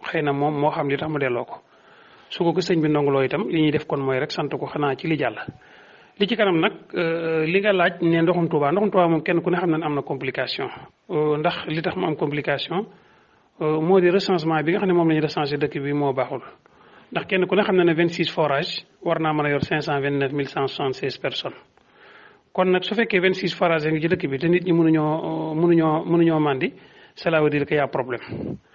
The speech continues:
Kon nag ay, ay, ay, ay matuwaay moom loolu des na ko cee jël. Matuwaay yi nag amul kenn ku ko ci mën a jël ku dul ku tedd ki, sëriñ bi.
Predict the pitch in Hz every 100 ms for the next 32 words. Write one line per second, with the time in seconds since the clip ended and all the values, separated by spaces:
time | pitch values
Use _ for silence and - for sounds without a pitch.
0 | - _ 175 165 190 170 160 147 151 185
1 | 147 147 151 151 143 147 151 156 151 170
2 | 170 143 143 156 202 160 160 160 143 143
3 | 131 123 131 180 202 175 151 175 - 180
4 | 165 180 202 233 208 190 180 160 143 190
5 | - 175 165 170 151 117 - - - 151
6 | 123 -